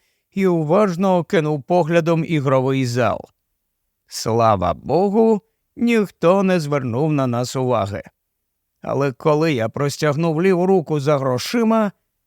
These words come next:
на мене чекало страшне потрясіння. Адже в касі, на мій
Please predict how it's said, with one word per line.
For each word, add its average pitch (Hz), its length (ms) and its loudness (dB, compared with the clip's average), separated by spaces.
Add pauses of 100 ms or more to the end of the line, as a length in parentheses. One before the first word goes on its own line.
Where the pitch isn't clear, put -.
(140)
на - 180 -10
мене 190 360 0
чекало 185 540 0
страшне 139 680 -4
потрясіння. 143 1000 -4 (720)
Адже 165 500 -2
в 170 160 -2
касі, 190 640 -2 (160)
на 220 300 0
мій 214 300 0